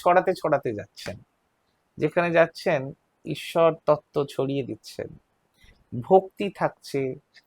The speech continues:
প্রযুক্তি থাকছে, এইটাই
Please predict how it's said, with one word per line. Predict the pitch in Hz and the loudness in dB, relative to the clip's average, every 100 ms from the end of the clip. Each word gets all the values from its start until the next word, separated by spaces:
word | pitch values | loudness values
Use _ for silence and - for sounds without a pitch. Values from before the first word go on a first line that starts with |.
| _ _ _ - | _ _ _ 6
প্রযুক্তি | 185 190 240 - 202 180 | 8 8 4 0 -4 -2
থাকছে, | 143 - - - 123 - - - _ _ _ _ _ _ _ _ _ _ _ _ _ _ _ - | -2 -4 -10 -6 -6 -6 -14 -20 _ _ _ _ _ _ _ _ _ _ _ _ _ _ _ 4
এইটাই | 349 427 403 | 4 4 2